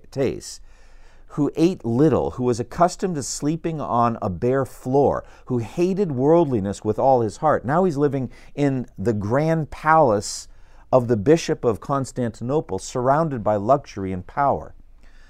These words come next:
Well, his first task upon assuming the role as bishop was to reform the life of the clergy. Many of them were living in sin, having spiritual sisters, so-called,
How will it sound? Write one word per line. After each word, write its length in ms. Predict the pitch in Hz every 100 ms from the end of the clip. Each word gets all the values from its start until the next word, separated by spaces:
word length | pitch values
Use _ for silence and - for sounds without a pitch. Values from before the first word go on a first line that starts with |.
| - -
Well, 80 | 120
his 140 | 98
first 280 | - 147 -
task 440 | - 139 131 -
upon 380 | 98 - 110 101 98
assuming 460 | - - 147 131 104
the 80 |
role 300 | 90 110 120
as 140 | 101 80
bishop 340 | 113 151 98
was 180 | 90 90
to 100 | -
reform 560 | 92 92 - 139 160 156
the 100 | 110
life 340 | 104 123 120
of 120 | 98
the 40 | 90
clergy. 540 | - 131 117 73 64 - - - -
Many 380 | - 113 151 180
of 140 | 151 107
them 160 | 110
were 100 | 104
living 320 | 101 131 127
in 100 | 107
sin, 520 | 92 - 135 90 62 - - - - -
having 500 | - 120 113 104 92 - -
spiritual 680 | - - 170 180 185 - 113
sisters, 840 | - - 151 - 60 55 - - -
so-called, 640 | - 80 67 - 50 -